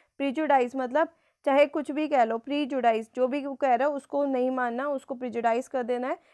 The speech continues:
पहले से ही अपनी जो ओपिनियन है उसको फिक्स करना है, पहले ही पूर्व धारणा बना लेनी है कि हाँ ये बंदा ऐसा है, ये बंदा ऐसा है।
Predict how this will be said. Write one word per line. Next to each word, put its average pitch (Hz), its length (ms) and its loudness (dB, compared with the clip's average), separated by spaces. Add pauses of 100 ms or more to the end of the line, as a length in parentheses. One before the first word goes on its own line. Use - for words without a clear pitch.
(120)
पहले 254 280 6
से 294 100 -6
ही 285 60 2
अपनी 269 220 -2
जो 269 160 0
ओपिनियन 262 380 -2
है 320 80 0
उसको 302 320 -4
फिक्स - 260 -8
करना 240 300 -4
है, 320 120 -2 (560)
पहले 254 240 4
ही 311 60 0
पूर्व 285 300 -2
धारणा 240 360 0
बना 240 200 -2
लेनी 220 260 -4
है 226 60 -6
कि 247 140 -6
हाँ 247 240 -2
ये 247 180 -2
बंदा 240 320 2
ऐसा 226 180 -2
है, 262 80 0
ये 233 140 -2
बंदा 220 280 -2
ऐसा 208 260 -2
है। 269 220 -6